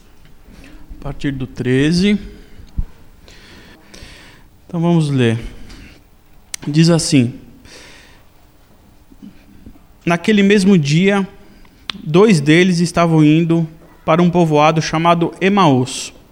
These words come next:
a onze quilômetros de Jerusalém. No caminho, conversavam a respeito de tudo o que havia acontecido. Enquanto conversavam e discutiam,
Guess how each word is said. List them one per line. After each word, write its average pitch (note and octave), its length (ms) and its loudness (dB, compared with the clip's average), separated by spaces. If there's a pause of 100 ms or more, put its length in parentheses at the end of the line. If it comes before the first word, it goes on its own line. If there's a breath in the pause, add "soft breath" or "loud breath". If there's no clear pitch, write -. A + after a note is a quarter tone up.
(720 loud breath)
a E3+ 160 4
onze G#3+ 340 2
quilômetros E3+ 560 2
de D3 80 -2
Jerusalém. C#3 720 0 (1300 loud breath)
No E3+ 140 2
caminho, F3+ 560 2
conversavam E3+ 800 0
a D#3+ 40 4
respeito C#3+ 580 0
de C#3 160 -6
tudo G#3 460 0
o - 20 0
que G#3+ 120 -4
havia E3 280 2
acontecido. C#3+ 760 -4 (1300 loud breath)
Enquanto F3+ 400 0
conversavam F3+ 880 2
e D3 60 4
discutiam, C#3+ 800 -2